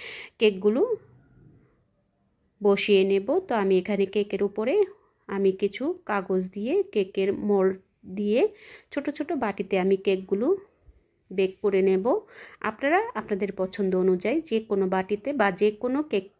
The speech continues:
মোল্ডে আপনারা, উম, কেকগুলো সেট করে নিতে পারেন। তো আমি এভাবে ছোট ছোট বাটিতে কিছু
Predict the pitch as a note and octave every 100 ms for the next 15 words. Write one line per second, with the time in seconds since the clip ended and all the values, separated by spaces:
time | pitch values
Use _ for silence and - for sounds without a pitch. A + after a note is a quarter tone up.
0 | _ G3 G3 F#3+ F#3+ D4+ A4+ G#3 - G3
1 | F#3 F#3 F#3+ G3+ - F#3+ F#3+ F#3+ G3 G3
2 | G3+ D4 G#4 - - - _ - A3 G#3
3 | - A#3 F#4 F4+ - A3+ F#3 F3 F3 F3+
4 | - _ _ _ _ _ _ _ _ _
5 | _ _ _ _ _ - G3+ B3 B3+ B3+
6 | B3 D#4+ - A3+ - G#3 G3 F#3+ F#3+ F#3+
7 | F#3+ G3 G3 A3+